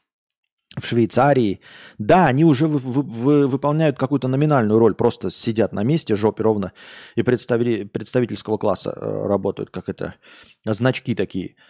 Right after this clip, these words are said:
Но все равно на их содержание уже уходит огромное количество денег. Правильно? Они чем за такое заслужили? Тоже не, ну, не, не особенно столько они пользы приносят.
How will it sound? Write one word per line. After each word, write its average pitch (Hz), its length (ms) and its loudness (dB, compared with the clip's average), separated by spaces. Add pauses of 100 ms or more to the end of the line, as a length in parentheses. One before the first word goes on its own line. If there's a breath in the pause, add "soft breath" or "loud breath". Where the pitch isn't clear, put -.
(120)
Но 123 140 2
все 151 180 0
равно 202 180 8
на 185 120 6
их 165 100 0
содержание 151 520 2
уже 117 180 2
уходит 131 340 0
огромное 117 400 0
количество 113 480 -4
денег. 104 440 -2 (1600)
Правильно? 131 480 0
Они 160 180 2
чем 147 200 0
за 104 120 -6
такое 113 300 2
заслужили? 98 560 -4
Тоже 151 280 0
не, 151 120 0
ну, 139 240 0
не, 110 300 0
не 123 100 0
особенно 120 380 0
столько 107 340 -8
они 104 160 -8
пользы 104 320 -8
приносят. 104 500 -8